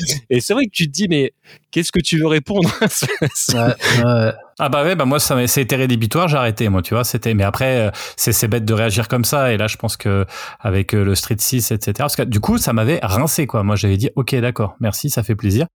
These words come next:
Speaker 3: euh, d'avoir, et j'ai, après, j'ai pas, j'ai, j'ai toujours été, euh, tu vois, jouer, euh, voilà, avec, euh, avec les potes, les machins, et cetera. Et en ligne, je me suis dit, ok, euh, pff. Mais il y a que les imbéciles, bien évidemment, qui changent pas d'avis. Et puis là, avec le Street six,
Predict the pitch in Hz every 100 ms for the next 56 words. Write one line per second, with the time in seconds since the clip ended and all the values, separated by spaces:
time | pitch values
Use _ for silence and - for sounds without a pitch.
0 | _ _ _ 107 104 101 110 117 120 101
1 | 104 107 - 101 107 92 95 104 95 90
2 | 92 80 87 104 98 98 - 113 101 98
3 | 92 _ _ _ - 117 92 98 104 104
4 | 90 87 104 92 85 85 - 90 85 85
5 | - 85 104 - 87 85 - 101 - 95
6 | 92 101 131 117 92 90 95 113 - 92
7 | - 98 87 98 95 92 - - - -
8 | - - 131 160 - - _ _ _ 110
9 | 104 117 113 104 - 156 113 107 101 98
10 | 156 175 107 - - 101 92 90 160 120
11 | - - 98 113 95 90 95 - 104 -
12 | 143